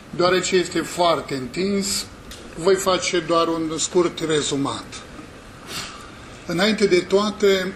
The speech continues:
legat de anul o mie nouă sute treisprezece, aș vrea să fac câteva precizări, pentru că s-a mai discutat, uh, și înainte de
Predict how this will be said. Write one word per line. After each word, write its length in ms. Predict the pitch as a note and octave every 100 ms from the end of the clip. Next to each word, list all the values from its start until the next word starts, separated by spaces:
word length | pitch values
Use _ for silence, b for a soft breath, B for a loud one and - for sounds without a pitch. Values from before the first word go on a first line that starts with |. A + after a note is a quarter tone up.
| -
legat 400 | F#3 F#3+ G3 G3
de 60 |
anul 220 | F#3+ F#3 F3
o 40 |
mie 140 | F3
nouă 160 | E3+ D#3+
sute 160 | - D3+
treisprezece, 1000 | - C#3+ C#3+ - - D3+ D3 F#3+ F#3 F#3
aș 140 | E3
vrea 140 | E3 F3+
să 140 | -
fac 240 | D3 E3+
câteva 360 | - D#3+ D#3 D3
precizări, 680 | - C#3 B2 G#2 - E3 D#3+
pentru 240 | D#3 C#3+
că 100 | C#3
s-a 160 | C3+ D3+
mai 200 | C#3+ C3+
discutat, 720 | C3 - C3 - C#3+ C#3 -
uh, 80 | C3+ B2+ B2 A#2+ A#2 - - - -
și 160 | - E3+
înainte 400 | D#3 C#3+ C3 C3+ C3 B2 A#2
de 220 | C3+